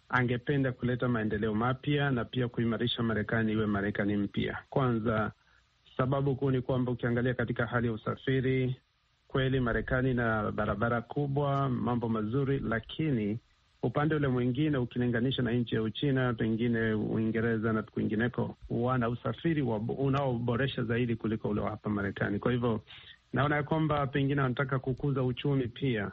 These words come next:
na pia kuwe na mawasiliano ya haraka, uwepesi, na pengine kuboresha pia maisha ya wana-, wananchi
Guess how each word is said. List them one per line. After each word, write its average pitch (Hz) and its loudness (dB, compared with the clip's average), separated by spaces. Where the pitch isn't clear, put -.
na 120 -2
pia 123 0
kuwe 131 -2
na 120 0
mawasiliano 113 0
ya 104 0
haraka, 117 -2
uwepesi, 110 -2
na 113 0
pengine 113 2
kuboresha 117 0
pia 123 0
maisha 110 0
ya 107 0
wana-, 107 -2
wananchi 107 0